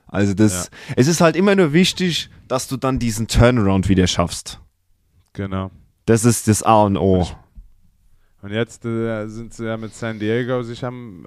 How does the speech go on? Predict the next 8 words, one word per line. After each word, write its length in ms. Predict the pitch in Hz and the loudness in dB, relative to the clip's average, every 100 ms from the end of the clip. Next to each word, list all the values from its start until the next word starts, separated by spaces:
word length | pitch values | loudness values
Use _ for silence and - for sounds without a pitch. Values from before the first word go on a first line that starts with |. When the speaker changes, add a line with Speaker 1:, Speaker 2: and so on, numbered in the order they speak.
| 50 | -20
Speaker 2:
Battlen, 640 | 113 123 127 127 123 - _ _ | -8 -2 -2 -2 -6 -12 _ _
auch 260 | 98 143 - | -8 -8 -4
kein 400 | 202 127 104 87 - | -2 -2 -8 -16 -12
einfacher 520 | 92 92 - 85 95 | -12 -10 -12 -8 -8
Gegner. 500 | 82 90 - 85 82 _ _ | -6 -10 -10 -14 -14 _ _
Speaker 1:
Absolut 600 | 92 80 - 90 104 - | -12 -10 -6 -2 -2 0
nicht, 340 | 90 78 - _ _ _ | -4 -6 -14 _ _ _
klar. 360 | - 87 95 | -4 0 2